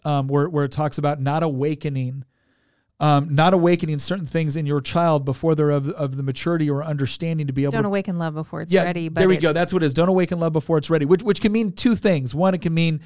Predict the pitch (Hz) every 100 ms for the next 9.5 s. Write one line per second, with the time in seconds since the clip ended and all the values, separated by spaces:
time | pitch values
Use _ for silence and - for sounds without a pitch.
0 | - - - _ 202 165 151 190 185 156
1 | 170 151 190 175 - 165 160 151 151 170
2 | 180 151 160 135 156 151 156 151 151 160
3 | 180 147 156 156 185 190 170 160 165 180
4 | - 175 160 151 - 190 175 147 143 131
5 | - 156 - 147 139 - - - _ 175
6 | 175 135 190 165 208 156 - 190 180 160
7 | 147 - - 220 254 202 208 131 190 185
8 | 185 175 175 170 - 160 160 - 160 165
9 | 160 151 151 151